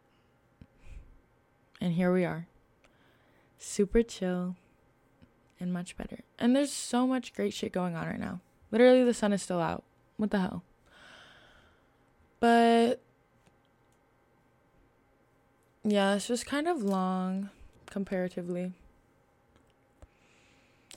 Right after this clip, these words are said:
I'll talk to you soon, though. It was a great chat.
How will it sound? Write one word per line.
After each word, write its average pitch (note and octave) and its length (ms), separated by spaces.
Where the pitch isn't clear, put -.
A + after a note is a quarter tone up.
I'll A#3 120
talk G#3 320
to - 140
you F#4+ 100
soon, A3 440
though. F3+ 360
It - 40
was A3 180
a A#3 60
great G#3 340
chat. F#3+ 420